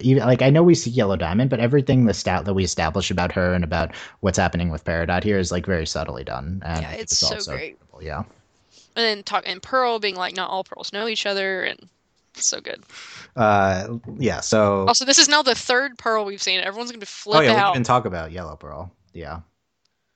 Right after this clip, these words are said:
Speaker 2: So, like, we now have, so we have Blue Pearl,
Speaker 1: Yellow Pearl.
Speaker 2: Yellow Pearl.
Speaker 1: And what is our Pearl, which I'm pretty sure is White Pearl, but
Speaker 2: Yeah,
Speaker 1: we'll
Speaker 2: White
Speaker 1: see.
Speaker 2: Pearl.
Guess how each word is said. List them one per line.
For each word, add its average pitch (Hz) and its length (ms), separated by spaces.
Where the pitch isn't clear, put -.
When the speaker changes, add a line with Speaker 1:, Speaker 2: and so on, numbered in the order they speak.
Speaker 2:
So, - 180
like, 202 200
we 208 140
now 208 200
have, 202 360
so 208 100
we 185 120
have 196 140
Blue 220 220
Pearl, 180 600
Speaker 1:
Yellow 87 300
Pearl. 78 380
Speaker 2:
Yellow 202 260
Pearl. 180 440
Speaker 1:
And 123 400
what 92 180
is 80 120
our 92 180
Pearl, 78 260
which 85 140
I'm 90 180
pretty 92 180
sure 82 180
is 78 160
White 78 240
Pearl, 65 260
but - 320
Speaker 2:
Yeah, 131 100
Speaker 1:
we'll - 60
Speaker 2:
White - 60
Speaker 1:
see. - 140
Speaker 2:
Pearl. - 220